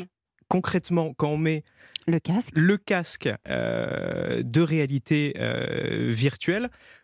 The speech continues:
Speaker 1: vous vous glissez dans la peau. Donc, ce que vous avez expliqué tout à l'heure, voilà, au lieu de, euh, au lieu de vous expliquer, euh, qu'est-ce que c'est le sexisme,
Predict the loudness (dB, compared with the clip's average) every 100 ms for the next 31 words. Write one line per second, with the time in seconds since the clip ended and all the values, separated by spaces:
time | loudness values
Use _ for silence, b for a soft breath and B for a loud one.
0 | -4 0 4 2 2 2 2 2 2 0
1 | 0 2 2 0 -14 -6 0 2 2 2
2 | 0 -4 -4 -4 -2 -2 -2 0 -2 -2
3 | 0 0 0 0 2 2 0 -2 -2 -4
4 | -4 -2 2 2 2 0 2 2 0 -2
5 | 0 2 2 -2 b b b -4 -2 -2
6 | -6 -2 -2 0 -2 0 0 2 0 0
7 | 0 0 -2